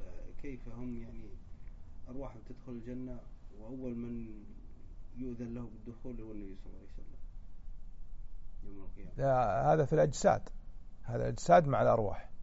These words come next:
Speaker 2: في الدخول، إنما ما يدخل أهل الموقف في ذلك الموقف حتى يدخل النبي صلى الله عليه وسلم.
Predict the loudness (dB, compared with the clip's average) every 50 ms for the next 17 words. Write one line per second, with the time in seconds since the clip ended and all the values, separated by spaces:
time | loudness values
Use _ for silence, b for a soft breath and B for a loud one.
0 | -4 -4 -4 -4 -4 -4 -4 -4 -4 -2 -2 -2 -2 -2 -2 0 0 0 0 0
1 | 0 2 4 4 4 6 6 4 4 4 4 4 4 2 0 -4 -4 -6 -6 -6
2 | -4 -4 -4 0 6 8 10 10 10 8 6 4 4 4 4 6 6 6 6 6
3 | 4 4 8 10 12 12 12 10 10 8 8 8 8 2 -4 -4 -4 -4 -6 -4
4 | 0 2 8 10 12 12 12 10 8 6 6 8 8 8 6 6 4 2 2 2
5 | 2 2 2 2 4 6 6 6 6 4 2 0 0 2 2 0 -2 -4 -4 -4
6 | -4 -6 -6 -6 -6 -6 -6 -6 -8 -8 -8 -10 -10 -8 -6 -6 -6 -6 -8 -8
7 | -10 -8 -8 -6 -6 -6